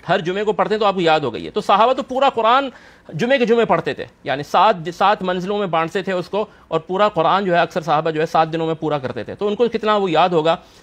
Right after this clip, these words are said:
तो उसमें यानी लिखे हुए पर तो एतबार है ही नहीं। एतबार तो वो, अ, जो है वो ओ-, ओरल ट्रांसमिशन पर है, और जो सैकड़ों सहाबा ने याद किया, फिर हज़ारों ताबईन ने याद किया, फिर इस तरह जैसे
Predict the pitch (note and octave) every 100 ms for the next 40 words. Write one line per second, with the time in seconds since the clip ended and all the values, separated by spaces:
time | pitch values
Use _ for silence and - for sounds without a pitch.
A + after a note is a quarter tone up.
0 | - F3+ F3+ G#3+ G#3 F#3+ - - D3+ E3
1 | E3+ E3+ F3 A#3 A3 G#3+ G#3 G#3+ G#3 -
2 | - - D#3 D#3+ F3 F#3 F3 F3 C3 C#3+
3 | C#3+ D#3+ F3 G3 G#3 F3+ F3+ G3 G#3 _
4 | _ _ - C#3+ C#3 D3 D3 C#3+ F#3 F#3+
5 | - D3 - F3+ - F#3 F#3 F#3+ F3 D3
6 | D3+ D3+ E3+ E3 D#3+ E3 G2 D3 D3 C#3+
7 | D3 - - - - D#3 F3 E3 D3 D3
8 | D#3+ C#3 D3 D#3+ - D3+ C#3+ D3+ C3 C#3
9 | C#3+ D3+ C#3 C3 D#3+ D#3 C#3+ C#3 - C#3
10 | C#3+ C3+ D3 D3 - D3 D3+ - - -
11 | C3+ D#3+